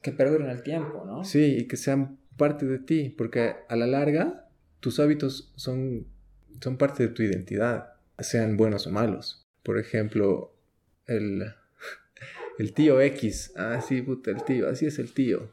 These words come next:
Speaker 2: Cuando lo ves farreado, así hecho shit, ah, así es el tío. O sea, y, y es, es un hábito que ya es parte de tu identidad.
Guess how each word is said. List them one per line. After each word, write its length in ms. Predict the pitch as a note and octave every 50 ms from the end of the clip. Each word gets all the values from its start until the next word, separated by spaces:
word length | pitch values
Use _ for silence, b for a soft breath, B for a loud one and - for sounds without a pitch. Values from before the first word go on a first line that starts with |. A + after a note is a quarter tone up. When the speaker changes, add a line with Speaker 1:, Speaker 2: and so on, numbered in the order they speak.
| _
Speaker 2:
Cuando 260 | _ - A2+ G#2+ G#2 G#2
lo 140 | A2+ G#2+
ves 240 | G#2+ A2 A2 G#2+ G#2+
farreado, 640 | - - G2+ G2 A2 A2 A2+ A2 G#2+ G#2 G#2 G2+ G2
así 220 | G2 G2 - - G#2+
hecho 180 | G2+ - F#2
shit, 360 | F#2 - - C#3 D3+ D3 - E3
ah, 120 | F3+ F#3
así 160 | F#3 F3+ A3+ G#3
es 100 | F3+ G3
el 140 | E3 D3 -
tío. 220 | F#3 F#3 E3+ -
O 500 | C3+ A#2+ - - F#3 - - _ _ _
sea, 160 | - - A2
y, 200 | G#2+ G#2+ G#2 D2+ -
y 300 | - - - C2 - - -
es, 260 | - A#2+ A#2 - - -
es 160 | - - -
un 100 | A#2+ A2+
hábito 440 | A2+ A#2 A#2 A#2 A#2 - A#2+ A#2+ A#2+
que 180 | - G#2 G2
ya 180 | G2+ G#2+ G#2 G#2
es 140 | G2+ G2+ -
parte 420 | - - A2 G#2+ G#2+ - A2 G2
de 100 | F#2+ F2+
tu 120 | F#2 -
identidad. 680 | F#2 F2+ E2+ F2 F2+ - E2+ F#2+ G#2+ B2 A2 G2+ A2 -